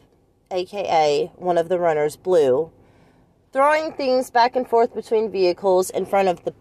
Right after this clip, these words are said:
Belk shopping, um, s-, the Belk store in row four. Well, one of the people in the police report is my Jeep and,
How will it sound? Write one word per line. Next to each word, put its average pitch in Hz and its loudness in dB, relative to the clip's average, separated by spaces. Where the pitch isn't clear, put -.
Belk 233 4
shopping, 220 0
um, 165 2
s-, - -14
the 185 -14
Belk 208 0
store 165 2
in 226 2
row 220 4
four. 254 2
Well, 220 2
one 226 4
of 240 2
the 196 -4
people 208 -2
in 190 0
the 180 2
police 180 -4
report 196 0
is 156 0
my 151 2
Jeep 147 -8
and, 185 0